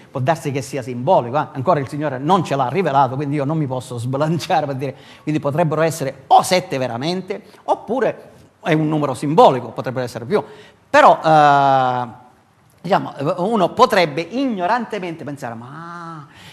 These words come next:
e allora saranno tutte se,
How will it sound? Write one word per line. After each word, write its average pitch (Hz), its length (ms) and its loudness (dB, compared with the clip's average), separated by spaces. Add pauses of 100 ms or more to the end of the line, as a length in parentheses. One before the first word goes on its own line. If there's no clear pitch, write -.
e - 100 -18
allora 131 480 -12
saranno 135 880 -14 (460)
tutte 139 340 -12
se, 135 220 -14